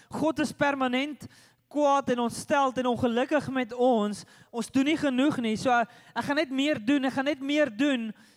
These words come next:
En as ek meer doen, dan gaan hy, dan gaan hy rustig raak, want ons het nou ons deel gebring." Nee, hy sê, "Ek is die een wat gee. Daar's niks wat jy kan, vir my kan bring wat ek nie klaar het nie."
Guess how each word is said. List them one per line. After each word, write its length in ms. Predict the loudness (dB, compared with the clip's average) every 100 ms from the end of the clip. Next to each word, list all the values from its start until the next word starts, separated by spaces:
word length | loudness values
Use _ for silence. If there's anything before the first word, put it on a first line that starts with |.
| _
En 100 | -2
as 120 | -2 0
ek 100 | 0
meer 260 | 0 0
doen, 160 | 0 -2
dan 120 | -2
gaan 140 | 0
hy, 320 | 0 0 -2 -6 _ _ _
dan 120 | -2
gaan 160 | 0 2
hy 220 | 2 0
rustig 460 | -2 -2 0 -2 0
raak, 260 | 2 0 0
want 140 | -2
ons 120 | -2
het 100 | -2
nou 140 | -4 -2
ons 320 | -2 -2 -2
deel 300 | 0 0 0
gebring." 600 | -2 -4 -2 -2 -4 -10 _ _ _
Nee, 200 | -4 -2
hy 160 | 0 0
sê, 460 | -2 -2 0 -2 -4 _ _ _ _ _ _ _ _ -4
"Ek 240 | -2 -2
is 140 | -4 -2
die 220 | 0 2
een 140 | 2
wat 160 | 0 -2
gee. 460 | -4 -4 -4 -4 -8 -20 -20 -20 -20 _ _ _ _ _ _ _ _ _
Daar's 200 | -4 -2
niks 240 | -2 -2 -2
wat 140 | -2
jy 160 | 0 -2
kan, 140 | -2
vir 140 | -4 -2
my 140 | -2
kan 200 | -2 -4
bring 240 | -2 -2 -2
wat 140 | -4
ek 140 | -4
nie 120 | -6 -4
klaar 260 | 0 0
het 200 | 0 -6
nie." 160 | -14